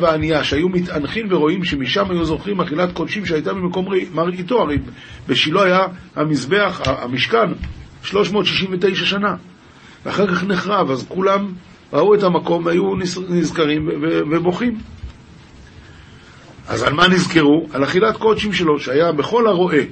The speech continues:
בכל מקום שרואים, היה אפשר לאכול. להבדיל מבית העולמים, ב-, בבית המקדש, שם היה מותר לאכול רק בעזרה.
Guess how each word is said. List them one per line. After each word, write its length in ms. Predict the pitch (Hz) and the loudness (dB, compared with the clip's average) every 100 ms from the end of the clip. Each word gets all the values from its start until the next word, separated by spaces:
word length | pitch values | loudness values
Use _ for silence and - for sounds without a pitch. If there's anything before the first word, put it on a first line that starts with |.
| - - | -8 -8
בכל 180 | 202 226 | 0 2
מקום 340 | 208 214 208 | 2 2 2
שרואים, 680 | - 185 160 180 294 220 135 - - - | 2 2 4 4 4 4 -2 -10 -20 -6
היה 200 | 139 180 | 0 2
אפשר 220 | 175 175 | 2 2
לאכול. 440 | 165 156 127 123 92 - - - | 4 4 2 -4 -6 -10 -20 -12
להבדיל 480 | - 131 127 135 294 | -2 0 2 4 4
מבית 360 | 165 147 175 175 | 6 4 4 6
העולמים, 600 | 165 151 156 285 175 107 | 6 6 6 4 4 0
ב-, 60 | 101 92 | -8 -8
בבית 360 | 101 98 135 | -8 -4 -2
המקדש, 460 | 151 170 180 359 - | -2 -2 -2 -2 0
שם 140 | 180 | 0
היה 140 | 175 190 | 2 2
מותר 240 | 185 185 | 0 2
לאכול 280 | 180 170 160 | 4 4 4
רק 160 | 151 147 | 0 0
בעזרה. 400 | 131 120 156 | -2 2 2